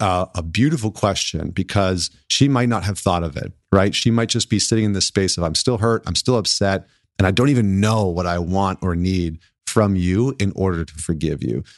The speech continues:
So this question of, "What do you need me to know, understand? What do you need me to see? Or is there anything that you want me to do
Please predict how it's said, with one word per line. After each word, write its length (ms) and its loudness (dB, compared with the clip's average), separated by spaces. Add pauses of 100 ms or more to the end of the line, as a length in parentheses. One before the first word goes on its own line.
(160)
So 140 4
this 200 2
question 500 0
of, 280 -2
"What 320 0
do 100 0
you 120 2
need 180 0
me 120 -2
to 80 -4
know, 520 0
understand? 1040 0 (260)
What 100 4
do 60 4
you 60 4
need 200 2
me 120 0
to 80 -6
see? 720 0 (380)
Or 180 4
is 100 0
there 100 0
anything 260 -2
that 80 0
you 100 -2
want 180 -2
me 80 -2
to 60 0
do 520 -4